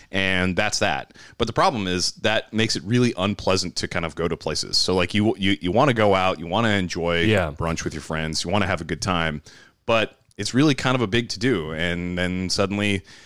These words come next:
Speaker 1: you know, the brunch scene is like, it's like, uh, what did Yogi Berra say? Like, yeah, it, nobody goes there anymore. It's too crowded.
Speaker 2: Nobody goes there anymore. It's too crowded. Yeah. So this is,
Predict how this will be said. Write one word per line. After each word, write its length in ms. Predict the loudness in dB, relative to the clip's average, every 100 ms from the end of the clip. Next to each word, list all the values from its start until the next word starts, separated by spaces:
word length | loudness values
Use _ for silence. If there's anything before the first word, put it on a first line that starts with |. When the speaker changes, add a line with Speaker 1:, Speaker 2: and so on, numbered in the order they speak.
| -20 _
Speaker 1:
you 80 | -2
know, 40 | 0
the 120 | 2
brunch 260 | 2 2
scene 240 | 2 2 0
is 120 | 2
like, 140 | 0
it's 200 | 0 0
like, 200 | 0 0
uh, 220 | 0 2 0 -6 -20 -8
what 80 | 0
did 80 | 2
Yogi 180 | 4 2
Berra 280 | 2 2 2
say? 220 | 2 2
Like, 140 | 2
yeah, 300 | 2 2 0 -2 -12
it, 340 | -18 -6 -4
nobody 380 | -2 0 2 2
goes 200 | 2 2
there 100 | 0
anymore. 260 | -4 -6 -8
It's 140 | -4
too 100 | -4
crowded. 340 | 0 0 0 0
Speaker 2:
Nobody 240 | 2 4
goes 160 | 2 2
there 80 |
anymore. 200 | 0 -2
It's 100 | -4
too 100 | -6
crowded. 300 | -10 -8 -6
Yeah. 140 | -4 -4
So 160 | 0
this 180 | 0 0
is, 180 | -4 -6